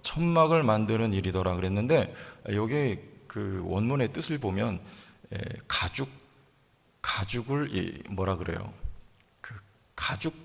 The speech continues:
장이네요, 말하자면. 예, 가죽을 다루는 사람입니다. 바울이 그런 기술을 가지고 있었어요.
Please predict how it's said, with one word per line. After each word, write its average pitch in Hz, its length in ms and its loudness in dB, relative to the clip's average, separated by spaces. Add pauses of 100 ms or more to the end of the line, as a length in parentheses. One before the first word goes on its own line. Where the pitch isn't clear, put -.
(440)
장이네요, 98 540 2
말하자면. 92 520 -4 (800)
예, 98 100 -8 (320)
가죽을 131 380 2
다루는 101 400 0
사람입니다. 92 1000 -4 (240)
바울이 123 300 6
그런 156 280 0
기술을 120 340 -4
가지고 98 360 -2
있었어요. 92 600 -4